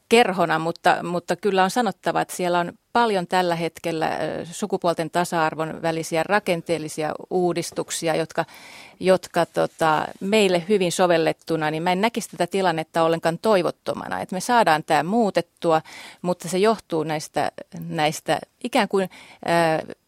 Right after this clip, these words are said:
vanhoista rakenteista. Että meillä on sitten taas uusia lajeja, esimerkiksi triathlon, joka,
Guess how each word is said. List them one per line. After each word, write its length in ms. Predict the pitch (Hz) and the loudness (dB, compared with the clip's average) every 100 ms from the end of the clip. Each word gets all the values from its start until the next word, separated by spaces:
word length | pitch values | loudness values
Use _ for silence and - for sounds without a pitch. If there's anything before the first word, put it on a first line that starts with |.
| - 185 | -6 2
vanhoista 460 | 202 180 175 - | 2 4 0 0
rakenteista. 840 | 190 190 165 143 - - - - 180 | 2 4 2 -4 -6 -6 -6 -4 -4
Että 160 | 220 | 0
meillä 180 | 233 240 | 2 2
on 40 | |
sitten 160 | 240 247 | 0 2
taas 160 | 233 - | 2 4
uusia 420 | 254 - 175 165 | 0 4 6 6
lajeja, 280 | 160 160 160 | 6 6 2
esimerkiksi 540 | 185 180 180 - - _ _ | 0 -4 -4 -8 -12 _ _
triathlon, 560 | 233 233 156 - 143 143 | 0 6 6 4 -4 -2
joka, 320 | 147 151 135 | -4 -4 -6